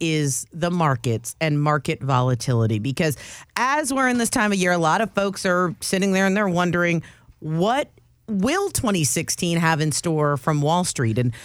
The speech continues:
market strategist Kevin Mann tells Bloomberg that he thinks investors should gear up for some deja vu. I'm gonna play this clip, and then I got a question for you.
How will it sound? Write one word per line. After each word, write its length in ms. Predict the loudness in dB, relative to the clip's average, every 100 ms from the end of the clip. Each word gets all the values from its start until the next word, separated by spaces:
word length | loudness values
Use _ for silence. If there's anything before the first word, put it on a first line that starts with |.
| -6
market 300 | -2 0 0
strategist 640 | -2 0 2 2 -2 -4
Kevin 400 | -2 -2 0 -2 -2
Mann 420 | 0 2 2 2 -2 -6 -20 _ -2
tells 280 | 0 0
Bloomberg 600 | 0 0 0 2 2 2 0
that 120 | 0
he 220 | 0 -2
thinks 320 | -2 -2 0
investors 500 | -2 0 -2 0 -2
should 380 | 0 0 0 0
gear 300 | 0 0 0
up 180 | -2 -2
for 180 | 0 0
some 640 | 2 2 2 0 -2 -6 -2
deja 280 | 0 0 0
vu. 180 | 0
I'm 100 | 0
gonna 140 | -2 -4
play 240 | -2 -2
this 180 | -2 -4
clip, 220 | -4 -2
and 100 | 0
then 140 | 0 0
I 20 |
got 160 | 0
a 40 | -2
question 360 | -2 -4 -4
for 220 | -6 -4 -6
you. 140 | -6